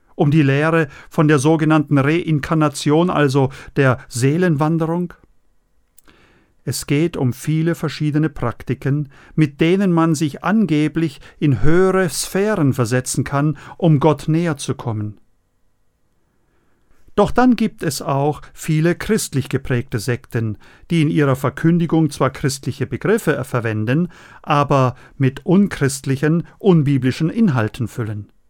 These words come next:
In der Seelsorge treffen wir immer wieder auf Menschen, die schon viele religiöse Bewegungen und Sekten durchwandert haben und jetzt total frustriert und enttäuscht sind. Der Mensch hat nun einmal eine religiöse Ader,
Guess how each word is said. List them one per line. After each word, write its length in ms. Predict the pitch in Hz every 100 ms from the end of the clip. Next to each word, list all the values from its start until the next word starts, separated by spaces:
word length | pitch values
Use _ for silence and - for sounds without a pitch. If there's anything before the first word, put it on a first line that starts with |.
| _ _ _ _ _ _ _ _
In 140 | - 135
der 100 | 127
Seelsorge 640 | 120 123 131 143 147 151
treffen 400 | 143 139 135 127
wir 160 | 123 127
immer 280 | 139 143 131
wieder 200 | 170 135
auf 220 | 127 127
Menschen, 400 | 127 156 - 170 - - -
die 100 | 170
schon 180 | 185 156
viele 460 | - 214 226 220
religiöse 540 | 202 196 175 190 175 170
Bewegungen 640 | 170 156 185 190 190 185
und 140 | 180 147
Sekten 360 | 180 - 175
durchwandert 580 | 165 156 147 185 196 -
haben 340 | 160 160 160 135 - - - - - _ -
und 180 | 165 147
jetzt 260 | 170 -
total 460 | 165 156 135 165 180
frustriert 880 | - 180 - - 127 127 127 - -
und 180 | 160 151
enttäuscht 520 | 147 - 120 107 -
sind. 400 | 120 107 - - - - - - - _ _ _ _ - - - - - _ -
Der 80 | 226
Mensch 320 | 226 240 -
hat 180 | 220 -
nun 260 | 135 131
einmal 420 | - 117 113 120
eine 300 | - 127 123 120
religiöse 640 | 117 110 110 107 98 -
Ader, 420 | 127 123 117 107